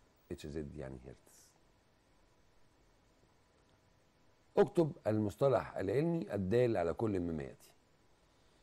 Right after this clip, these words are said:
مقاومة موصل يعني آر يسمح بمرور تيار كهربي شدته واحد أمبير،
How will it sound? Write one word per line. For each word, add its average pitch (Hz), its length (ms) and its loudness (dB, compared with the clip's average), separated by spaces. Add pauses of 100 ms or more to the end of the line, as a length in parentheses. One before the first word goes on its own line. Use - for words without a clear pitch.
(400)
مقاومة 160 420 4
موصل 92 640 0 (500)
يعني 80 200 -6
آر 90 260 0 (560)
يسمح 120 280 2
بمرور 113 220 -2
تيار 113 220 0
كهربي 110 300 -2
شدته 98 500 -4
واحد 82 260 -8
أمبير، 73 400 -14